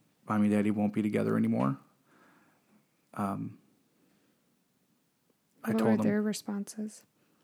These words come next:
Speaker 2: By child. What did Zeo, Adelaide, and Memphis do?
Speaker 1: Zeo broke. You know, she started crying, and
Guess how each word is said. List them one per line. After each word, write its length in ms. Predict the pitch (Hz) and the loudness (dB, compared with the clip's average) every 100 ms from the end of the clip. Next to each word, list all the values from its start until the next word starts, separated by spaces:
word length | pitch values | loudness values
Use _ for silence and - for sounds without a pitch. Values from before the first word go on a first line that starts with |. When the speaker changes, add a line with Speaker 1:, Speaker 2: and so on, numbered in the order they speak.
| _ _ _ _ _ _ _ _ 214 | _ _ _ _ _ _ _ _ -2
Speaker 2:
By 80 | 208 | 0
child. 460 | - - - 214 - _ _ _ _ | 0 -2 -2 -6 -14 _ _ _ _
What 80 | 220 | -6
did 140 | 208 | -4
Zeo, 300 | 208 202 202 | -2 -2 -2
Adelaide, 380 | 196 208 220 226 | -4 -6 -6 -2
and 160 | 220 151 | 0 0
Memphis 500 | 214 - 208 - - - | -2 -6 -10 -12 -14 -12
do? 220 | 113 214 - _ _ _ _ _ _ _ _ _ _ _ _ | -10 -10 -12 _ _ _ _ _ _ _ _ _ _ _ _
Speaker 1:
Zeo 240 | 120 139 110 | 6 8 8
broke. 360 | 110 113 - - _ _ _ _ _ _ _ _ _ _ _ _ | 4 0 -2 -10 _ _ _ _ _ _ _ _ _ _ _ _
You 80 | 127 | -4
know, 140 | 107 107 | -2 -4
she 340 | - 110 104 | -2 0 0
started 280 | 104 113 104 | 0 -2 -2
crying, 440 | - 110 110 107 | 2 2 2 0
and 220 | 107 82 | -2 -4